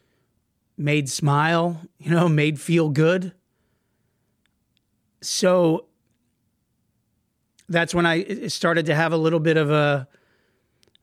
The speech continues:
a thought on, "Huh, maybe I'm wrong about that R I P thing." You know, people are, people were touched by him and saddened by the news,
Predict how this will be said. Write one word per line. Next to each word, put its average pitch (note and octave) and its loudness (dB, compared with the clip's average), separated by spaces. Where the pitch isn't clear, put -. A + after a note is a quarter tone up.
a - -10
thought E3 -2
on, D3+ 0
"Huh, F3+ 0
maybe E3+ 2
I'm E3 0
wrong F3 2
about D3 0
that D3 -2
R D3+ 0
I C#3 -2
P G3 -2
thing." D3 -4
You E3+ -4
know, D3 0
people F3 -2
are, D3+ -2
people F#3+ 0
were F3 2
touched F3+ -4
by C#3+ 0
him D3 -4
and D3+ -2
saddened D#3 0
by D#3 0
the D3 -2
news, F3+ 0